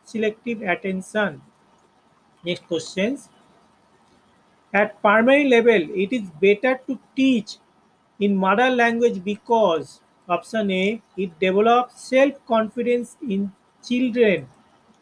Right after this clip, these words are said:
Option B, it makes learning easy. Option C, it is helpful in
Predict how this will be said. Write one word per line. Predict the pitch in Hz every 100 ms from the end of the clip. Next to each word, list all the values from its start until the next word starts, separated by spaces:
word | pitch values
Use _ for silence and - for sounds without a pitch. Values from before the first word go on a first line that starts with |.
| _ _ _
Option | 160 165 196 196
B, | 175 208 247 - _ _ _ _
it | 226 214
makes | 202 208 240 -
learning | 185 180 190 220 254 254 -
easy. | 208 202 214 226 190 135 -
Option | 151 151 202 208
C, | - 208 214 247 - _ _ _
it | 240
is | 262 226
helpful | 180 220 226 - 269 277 269 -
in | 208 202 196 196 220